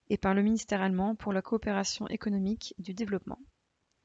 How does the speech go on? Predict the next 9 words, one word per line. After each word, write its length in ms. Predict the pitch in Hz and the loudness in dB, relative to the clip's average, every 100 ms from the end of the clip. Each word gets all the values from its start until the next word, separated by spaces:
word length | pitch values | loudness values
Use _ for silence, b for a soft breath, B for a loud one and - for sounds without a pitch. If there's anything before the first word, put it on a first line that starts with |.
| b b b b b b - | b b b b b b 2
Les 140 | 196 | 4
huit 160 | 214 240 | 4 4
pays 380 | 233 226 233 233 | 2 4 4 2
partenaires 760 | 220 - - 208 202 269 - | 6 6 6 0 0 0 -4
sont 360 | - - 190 - _ _ 220 | -6 -4 -4 -6 _ _ -4
le 120 | 196 | -2
Sénégal, 760 | - 208 180 175 196 240 254 | 2 2 2 2 2 2 0
le 120 | 202 | 0
Mali, 460 | 185 180 175 185 | 2 2 2 0